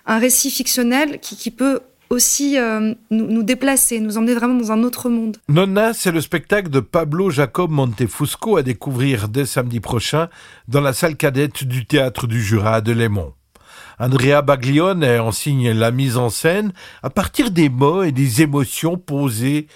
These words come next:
Speaker 2: sur le texte. En plus du comédien, on découvre quelques formes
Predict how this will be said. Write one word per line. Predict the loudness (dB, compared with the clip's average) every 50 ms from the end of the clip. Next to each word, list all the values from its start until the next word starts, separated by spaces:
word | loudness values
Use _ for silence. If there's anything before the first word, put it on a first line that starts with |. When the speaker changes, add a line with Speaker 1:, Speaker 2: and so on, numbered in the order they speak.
| -20 -20 _ _ _ _
Speaker 2:
sur | -10 -8 -2 0 0 2
le | 2 2 0
texte. | 0 -4 -8 -8 -8 -10 -10 -10 -10 -8 -8 -10 -10 -12 -16 _ _ _ _ _ _ _ _ _ -2
En | -2 -2
plus | 0 0 2 2 2 0 -4 -6
du | -8 -8 -8
comédien, | -2 -2 0 0 0 0 -2 -2 -2 -2 -2 0 -2 -4 -10 _ _ _ _ _ -20 _ _ _
on | 0 0
découvre | 0 0 -2 -2 -2 _ -4 -2 0 0 0 -2 -4 -6 -4 _
quelques | -2 -2 -2 -2 -2 -2 -2
formes | -2 -2 -4 -2 0 0 0 -2 -4 -4 -4 -4